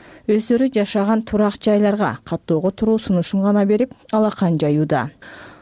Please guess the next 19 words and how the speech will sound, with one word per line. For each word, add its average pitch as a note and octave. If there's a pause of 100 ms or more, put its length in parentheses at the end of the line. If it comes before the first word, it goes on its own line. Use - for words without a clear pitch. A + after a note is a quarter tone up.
(300)
Орусиядагы C4+
мигранттарга A3+
элчиликтин G3
бул G#3+
сунушун B3+
аткаруу F3+ (100)
оңой F#3+
болбосун G3
белгилеген F3+
активисттер F3 (320)
үчүнчү A#3+
сентябрдан G#3+
кийин A#3+
мекенине G#3
массалык G3
түрдө G3+
кайтууга F3+
аргасыз E3+
болгон D3+